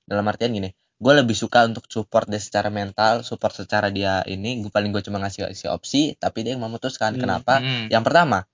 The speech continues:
Speaker 1: lu yang paling ngerti masalah lu, lu yang
Speaker 2: Benar.
Speaker 1: paling ngerti tentang kondisi lu, lu paling ngerti apa yang lu butuhkan. Dan yang kedua, pada akhirnya juga memang lu yang, lu sendiri yang harus memutuskan.
Speaker 2: Iya
Speaker 1: Orang
Speaker 2: sih.
Speaker 1: lain tuh cuman bisa ngesuges, cuman bisa ngasih opsi, pilihan-pilihan lu,
Speaker 2: Hmm.
Speaker 1: dan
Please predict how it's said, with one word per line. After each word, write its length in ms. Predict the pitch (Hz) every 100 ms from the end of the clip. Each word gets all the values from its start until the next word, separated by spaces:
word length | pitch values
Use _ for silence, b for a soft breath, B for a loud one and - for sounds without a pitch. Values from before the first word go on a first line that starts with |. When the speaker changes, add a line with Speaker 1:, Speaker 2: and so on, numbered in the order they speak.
| _ _ _ -
Speaker 1:
lu 160 | 120 139
yang 160 | 135
paling 240 | 117 107 107
ngerti 240 | 104 -
masalah 360 | 117 110 101 104
lu, 260 | 101 95
lu 160 | 127 117
yang 240 | 104 107
Speaker 2:
Benar. 60 | 107
Speaker 1:
paling 180 | 95 101
ngerti 320 | 98 - 117
tentang 280 | - 101 101
kondisi 420 | 101 95 95 107
lu, 320 | 107 101 95
lu 240 | 98 107 107
paling 300 | - 101 98
ngerti 240 | 98 107
apa 160 | 107 104
yang 100 | 101
lu 80 | 95
butuhkan. 560 | 98 113 - 98 98 101 _ _
Dan 200 | - 95
yang 80 | 95
kedua, 500 | 95 90 92 120 170 - _ _ _
pada 280 | - 101 98
akhirnya 240 | - 104
juga 160 | 95 127 156
memang 220 | 110 104 -
lu 100 | 123
yang, 160 | 107
lu 180 | 104 104
sendiri 300 | 101 104 113 113
yang 120 | 104 98
harus 240 | 104 98
memutuskan. 680 | 101 95 95 92 - 95 92 101
Speaker 2:
Iya 140 | 131 98
Speaker 1:
Orang 100 | -
Speaker 2:
sih. 100 | -
Speaker 1:
lain 160 | 98 101
tuh 120 | 127
cuman 200 | 120 104
bisa 160 | 95 101
ngesuges, 800 | 95 95 90 90 95 135 - - b b -
cuman 220 | 110 104
bisa 180 | 101 104
ngasih 240 | 101 95
opsi, 580 | - 92 - 120 131 143
pilihan-pilihan 680 | - 101 101 95 95 95 90
lu, 200 | 92 120
Speaker 2:
Hmm. 100 | 143
Speaker 1:
dan 140 | 101